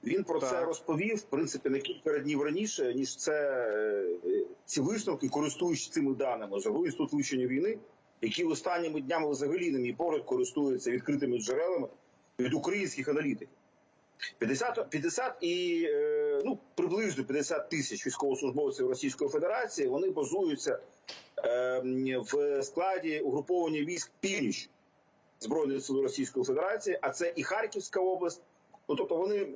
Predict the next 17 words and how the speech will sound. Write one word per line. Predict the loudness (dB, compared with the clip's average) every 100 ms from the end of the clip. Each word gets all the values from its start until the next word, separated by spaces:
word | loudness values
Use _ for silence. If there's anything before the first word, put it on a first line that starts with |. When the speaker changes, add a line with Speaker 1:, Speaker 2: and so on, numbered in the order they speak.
| 0
Speaker 1:
розпорошені, | 0 0 0 0 0 0 0 2
Speaker 2:
Мгм. | 0
Speaker 1:
е, | 2 2 2 2 0 -4 -4
по | -2
периметру | 0 0 0 0
кордонів | 0 0 2 2 0
Сумської, | 0 -4 0 0 2 0 -4 _ _ -16 -4
перед | 0 0
Сумською | 0 -2 0 2 2
і |
Харківською | 0 -2 -2 -2 0 2
областю. | 0 -2 -4
Тобто, | -6 0 0
якщо | 2 0
ми | 0
кажемо | 0 -2 0 -2 -2
про | 2 0 0